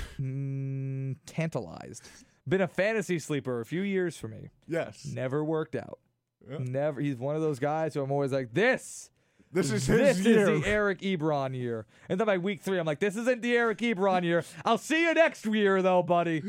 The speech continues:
Speaker 1: I'll see you again." 'Cause I refuse to spend on tight ends in fantasy. I'm like that guy who's like, "No, no, no, I draft my tight end, like, after my kicker."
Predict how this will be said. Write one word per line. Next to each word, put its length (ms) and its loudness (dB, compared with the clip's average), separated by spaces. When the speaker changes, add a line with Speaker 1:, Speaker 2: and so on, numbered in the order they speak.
Speaker 1:
I'll 160 2
see 200 -4
you 80 2
again." 300 0
'Cause 120 -4
I 60 4
refuse 440 -2
to 80 -4
spend 260 -4
on 140 -2
tight 200 -2
ends 220 -8
in 100 -14
fantasy. 480 -18
I'm 160 -4
like 160 -2
that 180 -2
guy 260 -2
who's 140 -2
like, 140 -2
"No, 200 2
no, 80 2
no, 80 2
I 180 2
draft 260 0
my 100 2
tight 300 0
end, 160 -2
like, 180 -4
after 260 -4
my 140 -2
kicker." 400 -8